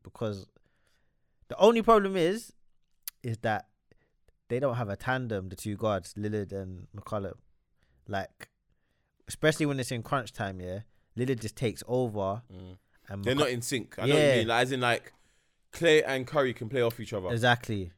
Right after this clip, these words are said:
Speaker 2: Like, so effortlessly as well.
Speaker 1: And
Speaker 2: And that was even before Steve Kerr came.
Speaker 1: Exactly. Like, they just, they, that was their thing.
Speaker 2: Mm.
Speaker 1: Do you know what I'm saying? But I think that's my, my dark, that's not even my,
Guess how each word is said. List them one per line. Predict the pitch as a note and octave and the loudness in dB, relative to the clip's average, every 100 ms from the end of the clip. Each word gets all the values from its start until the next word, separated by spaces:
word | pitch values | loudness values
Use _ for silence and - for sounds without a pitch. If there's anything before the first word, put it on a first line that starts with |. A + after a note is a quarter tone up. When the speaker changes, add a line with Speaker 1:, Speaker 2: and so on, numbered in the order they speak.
| _ _ | _ _
Speaker 2:
Like, | G#2+ - | -2 -2
so | - E3 C#3+ | -4 2 4
effortlessly | D3 C3+ G#2 A#2+ A2 G#2 | 2 0 -6 -8 -6 -6
as | G#2 | -2
well. | G#2+ F#2 | -2 0
Speaker 1:
And | A#2+ | 0
Speaker 2:
And | B2 | 0
that | C#3 | 0
was | C#3 B2+ | -2 0
even | D3 C3 A#2+ | 0 0 -6
before | - C3 | -4 -4
Steve | B2 A#2 G2 | -4 -10 -8
Kerr | A#2 G2+ | -4 -4
came. | F#2 G2+ F2 | -4 -8 -6
Speaker 1:
Exactly. | A#2 G#2+ A#2+ A#2+ A2 G2 F2+ | -4 2 2 2 -6 -8 -4
Like, | G2+ G2+ | -6 0
they | C3+ | 0
just, | B2 A#2 A2+ | 0 -4 -4
they, | B2+ B2 A2+ | -2 -2 -2
that | C3+ | -2
was | B2 A2+ | -2 -4
their | G#2+ | -6
thing. | G2 - A#2+ G2 | -6 -6 -6 -6
Speaker 2:
Mm. | F2 | -10
Speaker 1:
Do | |
you | G#2+ G2 F#2 _ | -10 -10 -14 _
know | A2 | -10
what | G#2 | -8
I'm | G2 | -6
saying? | A#2 G#2 F#2 | -6 -6 -8
But | - E2+ - _ _ _ _ _ _ | -10 -12 -14 _ _ _ _ _ _
I | - | -18
think | - - D#3+ B2+ - - - _ _ _ _ _ _ _ _ _ _ _ _ _ _ _ _ _ _ | -18 -4 -4 -4 -8 -12 -12 _ _ _ _ _ _ _ _ _ _ _ _ _ _ _ _ _ _
that's | D3 C#3 | 2 2
my, | C3+ A#2+ G#2+ - _ - | 0 0 0 -2 _ -14
my | A2+ G2+ G2+ | -8 -8 -2
dark, | A#2+ G2+ C2+ | 0 0 0
that's | C#3 D#3 - - | -2 -2 -8 -14
not | D#3+ C#3+ | -8 -6
even | A#2+ | -6
my, | G#2 | -6